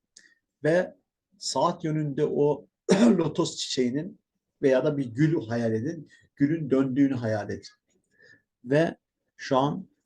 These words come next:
kök çakranızın tamamen açıldığını sevgiyle kabul edin. Şimdi hara veya sakral çakra, yani göbeğin iki parmak veya dört parmak arkasında, aşa-, aşağısında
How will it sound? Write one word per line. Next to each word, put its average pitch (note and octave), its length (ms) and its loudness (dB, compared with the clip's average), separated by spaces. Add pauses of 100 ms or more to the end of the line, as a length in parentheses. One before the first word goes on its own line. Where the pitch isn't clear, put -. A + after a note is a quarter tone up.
(120)
kök C#3+ 240 -2
çakranızın B2 840 0 (840)
tamamen D3+ 680 0
açıldığını B2+ 800 -4 (760)
sevgiyle E3+ 520 2
kabul A#2 240 -4
edin. F#2+ 180 -6 (1500)
Şimdi G#3+ 420 4 (500)
hara E3 400 4
veya C#3+ 220 8
sakral D#3+ 520 -2
çakra, A#2 320 -6
yani B2+ 240 0
göbeğin D#3+ 300 2
iki D#3+ 340 -4
parmak B2+ 380 -2
veya B2 180 0
dört C#3+ 220 -4
parmak B2+ 320 -2
arkasında, A#2 680 -4 (260)
aşa-, - 280 -2
aşağısında A#2+ 800 -4